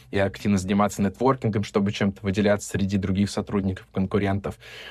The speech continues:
А, потому что вход в профессию, он сильно сократился. То есть, в принципе, сейчас ты можешь за три полгода, м, за три месяца, полгода получить новую профессию и, в принципе, быть достаточно в ней успешным. То есть ты за год реально можешь быть,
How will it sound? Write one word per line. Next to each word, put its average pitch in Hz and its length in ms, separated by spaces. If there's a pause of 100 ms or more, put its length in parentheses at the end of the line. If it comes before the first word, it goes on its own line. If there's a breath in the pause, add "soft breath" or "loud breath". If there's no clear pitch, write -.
(240 loud breath)
А, 101 540
потому 113 340
что 127 120
вход - 220
в - 40
профессию, 120 500
он 101 60
сильно 104 260
сократился. - 760 (380 soft breath)
То 107 60
есть, 107 120
в - 20
принципе, 123 380
сейчас 135 380
ты 104 100
можешь 101 340
за 104 200
три 101 320
полгода, 98 480
м, 92 340
за 98 160
три 101 140
месяца, 104 280
полгода 98 380
получить 92 360
новую 90 200
профессию 95 640
и, 113 60
в - 80
принципе, 120 380
быть 92 180
достаточно 98 500
в 92 40
ней 92 120
успешным. - 460
То - 120
есть - 120
ты 120 80
за 104 140
год 101 240
реально 104 260
можешь 92 240
быть, 104 220